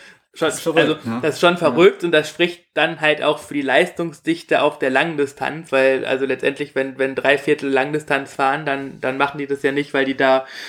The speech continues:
Speaker 1: sich nicht auskennen, weil die wissen ja alle auch, dass das ein hartes Rennen ist und, äh,
Speaker 2: Ja, auf jeden Fall,
Speaker 1: auch
Speaker 2: ja.
Speaker 1: wenn man da im Startblock sich umguckt, was da an Material steht, das ist der Wahnsinn.
Speaker 2: Mhm.
Speaker 1: Ähm, ja,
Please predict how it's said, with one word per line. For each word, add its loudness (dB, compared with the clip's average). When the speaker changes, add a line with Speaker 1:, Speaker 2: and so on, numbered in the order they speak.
Speaker 1:
sich -8
nicht 0
auskennen, 2
weil 0
die -14
wissen -10
ja -4
alle 0
auch, 0
dass -10
das -12
ein -12
hartes -10
Rennen -10
ist -4
und, -14
äh, -4
Speaker 2:
Ja, -6
auf -8
jeden -6
Fall, -8
Speaker 1:
auch 2
Speaker 2:
ja. 0
Speaker 1:
wenn 4
man 2
da 4
im -2
Startblock 0
sich -8
umguckt, -6
was -2
da 4
an -2
Material 0
steht, -6
das -14
ist -12
der -2
Wahnsinn. -4
Speaker 2:
Mhm. -10
Speaker 1:
Ähm, 0
ja, 2